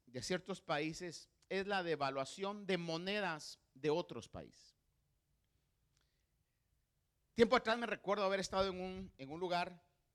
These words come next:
y, em, el taxista que nos llevó de el aeropuerto al lugar donde íbamos a estar, nos estaba contando, dice:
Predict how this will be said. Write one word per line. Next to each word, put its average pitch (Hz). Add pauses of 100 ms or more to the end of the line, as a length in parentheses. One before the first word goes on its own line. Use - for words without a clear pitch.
(1400)
y, 170
em, 156 (400)
el 160
taxista 240
que 160 (400)
nos - (520)
llevó 165
de 180 (140)
el 120
aeropuerto 170
al 143
lugar 139
donde 156
íbamos 156
a 120
estar, 156 (840)
nos 135
estaba 180
contando, 170
dice: 151